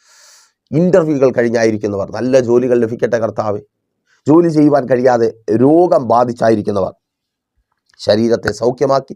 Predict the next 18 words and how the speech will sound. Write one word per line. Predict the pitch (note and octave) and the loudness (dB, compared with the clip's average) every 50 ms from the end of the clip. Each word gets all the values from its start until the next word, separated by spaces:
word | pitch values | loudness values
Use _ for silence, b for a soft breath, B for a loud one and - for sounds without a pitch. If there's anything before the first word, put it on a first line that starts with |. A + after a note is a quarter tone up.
| b b b b b b G2+ | b b b b b b -4
മനസ്സിന് | G#2+ A2+ B2 A#2 - A2+ G#2 F#2 | -2 -2 -2 -2 -2 -6 -6 -2
ബലം | F2 G#2+ C3 C#3+ D3+ C#3+ | 0 2 2 2 0 0
പകർന്ന് | C#3+ C#3+ C#3+ C#3 C#3 D3 - - _ _ _ _ _ _ _ _ _ - | -2 0 -2 -4 -4 -8 -10 -12 _ _ _ _ _ _ _ _ _ -14
അപ്പാ, | - - B2+ B2+ C3+ C#3+ D3 C#3+ C#3+ _ _ _ _ _ _ _ _ _ _ _ - | -4 -2 0 2 2 2 0 -2 -4 _ _ _ _ _ _ _ _ _ _ _ -8
പിന്നെയും | G#2+ B2 D#3 F3+ G3 G3+ G3+ F#3+ E3+ C#3 A#2 A2 | -2 2 4 6 6 6 6 6 2 0 -2 0
ജോലിക്കാരായവർ | C3+ C#3+ D3+ D3+ - C3 B2 B2 A#2+ A#2+ A#2 A2+ G#2+ G#2+ G2+ G#2+ | 0 2 2 0 0 0 0 2 2 2 2 2 0 -2 -4 -4
മാറട്ടെ. | G#2+ A2 A2 G#2 - G#2 G#2+ _ _ _ _ _ _ _ _ _ _ - - | -4 -4 -4 -4 -6 -10 -18 _ _ _ _ _ _ _ _ _ _ -6 -2
കടഭാരങ്ങൾ | A2+ A#2+ A#2+ A#2+ B2+ A#2+ A#2+ A#2+ A#2 A2+ | 0 0 0 0 0 0 0 0 -2 -4
മാറട്ടെ. | A2+ A2 G#2+ - A2 - | -4 -6 -6 -8 -6 -6
പലിശക്കടങ്ങളും | A#2 A#2 A#2 - C3 A2 - A#2 A2+ A#2 A2+ G#2+ G2+ A2+ | -6 -6 -4 -4 -4 -4 -4 -4 -2 -2 -2 -2 -2 -2
ജപ്തി | G#2+ G#2+ - C3 B2+ | -4 -2 -2 0 0
നോട്ടീസുകളും | B2 A2 F#2 A2 - A#2 G#2+ A2 - b b b b b b - | 0 0 -2 -6 -4 -4 -4 -4 -6 b b b b b b -2
മാറിപ്പോകട്ടെ. | G#2+ A#2+ B2+ A#2+ A#2 A#2 A2 - - G#2+ | -2 0 0 0 0 -2 -2 -2 -2 -4
എല്ലാ | A#2+ C3 C3+ C#3+ C#3+ C#3+ D3+ C#3+ D3 | -2 -2 -2 -2 0 -2 -2 -4 -4
കടങ്ങളും | - A#2 C3 C#3 C#3 C3+ B2+ A#2+ | -4 -4 -2 0 0 -2 -2 -2
മാറട്ടെ. | B2 B2 A#2 - A#2+ - - _ b b b b b b b b b - | -2 -4 -4 -6 -10 -16 -18 _ b b b b b b b b b -6
വസ്തു | A#2+ C3+ - _ - E3+ E3+ - | -6 -6 -6 _ -8 -8 -6 -6
കച്ചവടങ്ങൾ | C#3+ A#2+ - - C#3 A#2+ A#2 A#2+ A#2 A2 G#2+ | -6 -6 -2 -2 -2 0 0 -2 -4 -6 -8